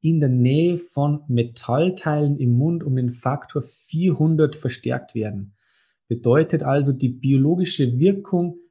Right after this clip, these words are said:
die negativen Wirkungen werden im Bereich vierhundertfach verstärkt und die haben wir natürlich direkt neben unserer Hauptzentrale, nämlich neben dem Gehirn. Und da möchten wir keine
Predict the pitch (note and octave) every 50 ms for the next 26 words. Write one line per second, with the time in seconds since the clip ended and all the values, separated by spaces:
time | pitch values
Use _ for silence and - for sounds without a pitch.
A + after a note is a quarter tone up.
0 | _ _ A#2+ A#2 B2+ D#3 F3+ F#3 E3+ - - E3+ D3 - C3 B2 D3 E3 E3 E3
1 | - F3 D#3+ D#3 D#3+ D#3 D3+ - _ _ _ _ _ _ - B2+ C3+ C#3 C#3 C#3
2 | C#3 C#3 C3 C3 B2+ B2 A#2+ A2+ A2 B2 C#3 C#3 - - - _ _ _ _ _
3 | - - E3 F3+ E3 E3 D#3+ C#3+ - - C#3+ C3+ B2+ - - B2+ A#2+ - - -
4 | B2 D#3 F3 F3 - - - A#2+ A#2+ - - C#3+ B2+ A2+ A#2 C3+ D#3 F3+ E3 D3
5 | D#3+ D#3 E3 D#3+ - - F3 E3+ E3+ E3+ E3 - - - _ _ _ _ _ _
6 | _ _ _ _ D3+ E3 F3+ F3+ E3+ F3+ - B2+ B2+ D3+ E3+ D#3 D#3+ D3 D3 C3+
7 | C3+ B2+ B2 - D3 E3+ - - - - - C3 A#2+ - - _ _ - C3+ A#2+
8 | A#2 - - A2 G#2 A2 A2 A2 A#2 A#2+ B2+ A#2+ B2 - C3+ C3+ C3+ C3+ C3 C3
9 | B2 B2+ A#2 G#2 C3+ D#3 D#3+ C#3 A#2+ - - - _ _ _ _ - A#2 - B2
10 | B2 C3+ C#3 C#3+ C3 - - C#3+ A#2+ B2+ B2 B2+ - - - A#2 C3+ D3+ D#3 D3+
11 | B2+ -